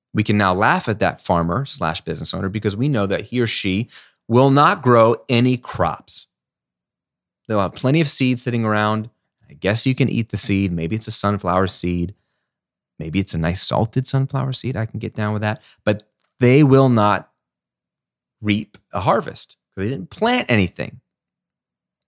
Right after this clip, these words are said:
Whereas if you have a business owner slash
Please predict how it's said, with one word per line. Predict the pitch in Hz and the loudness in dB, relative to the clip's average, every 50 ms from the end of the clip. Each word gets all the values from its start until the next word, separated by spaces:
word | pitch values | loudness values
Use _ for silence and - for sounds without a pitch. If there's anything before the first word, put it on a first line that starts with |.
| _ _ _ _ - - | _ _ _ _ -20 -6
Whereas | - 120 131 131 113 113 123 139 135 135 | 0 2 4 6 6 6 4 4 4 2
if | 139 131 | 2 2
you | 139 139 | 4 4
have | 135 135 131 - - - - _ _ | 4 2 0 -4 -10 -20 -20 _ _
a | - 123 120 | -2 -2 -2
business | 117 - - 135 135 135 135 127 135 | 0 2 2 2 4 4 2 0 2
owner | 143 127 127 135 | 2 2 2 2
slash | 127 - - 123 117 123 120 - | 0 0 0 2 2 2 0 -2